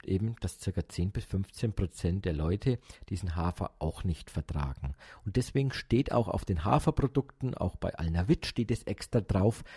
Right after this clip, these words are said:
dass man mit dem Hafer erstmal langsam anfangen soll, wenn alle Symptome weg sind. Also erst, wenn ihr sagen könnt, ihr ernährt euch komplett glutenfrei,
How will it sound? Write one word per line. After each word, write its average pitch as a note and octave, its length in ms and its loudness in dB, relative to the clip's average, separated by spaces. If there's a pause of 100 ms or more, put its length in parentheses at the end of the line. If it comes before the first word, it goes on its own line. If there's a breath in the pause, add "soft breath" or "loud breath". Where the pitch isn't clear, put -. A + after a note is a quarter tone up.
(180 loud breath)
dass G2 200 0
man B2 240 4
mit G#2+ 100 2
dem G2 200 4
Hafer G2 420 0 (460 soft breath)
erstmal G#2 540 -2
langsam F2+ 580 -2
anfangen A2 460 0
soll, G#2 260 2
wenn F#2+ 200 2
alle A2+ 180 4
Symptome G2+ 640 4
weg E2 200 0
sind. E2+ 220 2
Also - 160 -2
erst, - 380 2
wenn A2+ 140 2
ihr G2+ 160 2
sagen C#3 360 2
könnt, C3 260 2
ihr - 140 2
ernährt G2+ 380 4
euch - 240 2
komplett D3 420 2
glutenfrei, B2+ 760 6